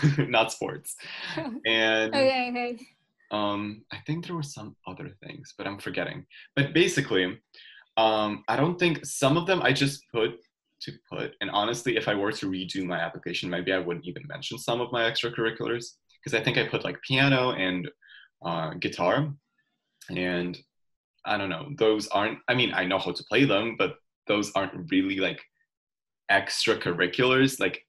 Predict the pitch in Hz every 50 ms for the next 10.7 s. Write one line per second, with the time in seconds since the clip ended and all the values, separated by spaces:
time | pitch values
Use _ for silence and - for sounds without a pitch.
0 | _ _ _ _ _ - 110 107 104 - - 101 101 101 - 104 87 - - -
1 | - 90 87 82 - - 269 330 330 339 339 330 320 349 349 359 349 320 320 320
2 | 330 330 349 339 339 311 311 339 330 294 262 269 269 269 247 294 330 349 339 339
3 | 349 359 349 359 381 370 - 135 113 123 117 101 95 92 - 92 90 92 98 95
4 | 90 85 85 - _ _ - - - - - _ _ - - - 135 127 123 117
5 | 123 139 - 139 165 180 - 143 139 - 117 107 101 101 98 101 107 120 139 139
6 | 135 110 107 104 101 - - - - _ _ _ _ - 123 135 160 185 202 180
7 | - - - 147 151 170 165 - 131 120 123 123 120 120 117 - - - - 117
8 | 113 123 131 135 123 117 113 - - 113 - - 98 90 90 - - 95 98 95
9 | 95 98 95 - - 92 - - - - 87 90 92 104 120 120 113 104 107 107
10 | 95 101 92 87 - - - - 98 98 113 147 143